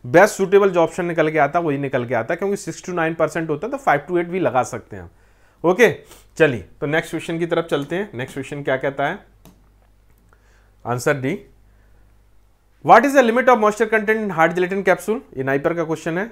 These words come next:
इसमें थोड़ा सा डिफरेंट है। यहाँ पर थर्टीन to सिक्सटीन मेंशन है, यहाँ पर क्लियर मेंशन है, थर्टीन to सिक्सटीन परसेंट, टेन to ट्वेंटी परसेंट, थर्टीन to सिक्सटीन परसेंट, सिक्स to नाइन परसेंट और वन to फ़ाइव परसेंट। तो करेक्ट आंसर जो होगा हमारे पास, वो कितना रहेगा, थर्टीन to सिक्सटीन परसेंट, तेरह से सोलह प्रतिशत।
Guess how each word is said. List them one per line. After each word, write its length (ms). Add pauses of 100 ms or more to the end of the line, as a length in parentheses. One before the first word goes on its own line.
इसमें 260
थोड़ा 140
सा 100
डिफरेंट 500
है। 240
यहाँ 120
पर 120
थर्टीन 400
to 80
सिक्सटीन 340
मेंशन 380
है, 160 (340)
यहाँ 120
पर 120
क्लियर 280
मेंशन 320
है, 60
थर्टीन 380
to 80
सिक्सटीन 340
परसेंट, 300
टेन 200
to 140
ट्वेंटी 240
परसेंट, 380
थर्टीन 300
to 40
सिक्सटीन 320
परसेंट, 320 (420)
सिक्स 260
to 100
नाइन 220
परसेंट 380
और 260
वन 260
to 120
फ़ाइव 320
परसेंट। 300
तो 80
करेक्ट 380
आंसर 280
जो 140
होगा 240
हमारे 280
पास, 260
वो 100
कितना 340
रहेगा, 380 (320)
थर्टीन 320
to 180
सिक्सटीन 540
परसेंट, 380 (360)
तेरह 200
से 120
सोलह 260
प्रतिशत। 400